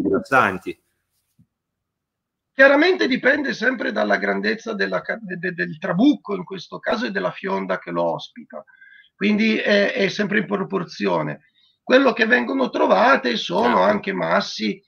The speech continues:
Speaker 1: ragguardevoli che sono pezzi di conci magari delle mura, quindi parliamo di roba anche intorno ai dieci chili,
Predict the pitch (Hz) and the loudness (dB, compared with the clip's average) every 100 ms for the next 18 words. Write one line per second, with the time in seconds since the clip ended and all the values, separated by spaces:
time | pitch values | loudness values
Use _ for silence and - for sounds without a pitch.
0 | _ - 180 175 214 214 196 208 220 220 | _ -2 -2 0 -2 -2 2 2 4 2
1 | 214 190 170 - 202 202 - 180 - 87 | 2 -2 -6 -2 -2 -2 -2 -4 -6 -10
2 | - 90 92 98 196 175 165 170 170 160 | -8 -4 -4 -4 -4 -4 -2 -4 -4 -4
3 | 165 254 240 180 - - - _ 175 185 | -2 0 2 2 0 -8 -20 _ 2 2
4 | 185 170 175 190 175 160 113 - 85 82 | 2 4 6 6 2 0 4 4 4 0
5 | 82 82 80 85 85 78 80 - - - | -2 -8 -6 -4 -4 -4 -6 -6 -8 -6
6 | 80 101 - | 0 2 2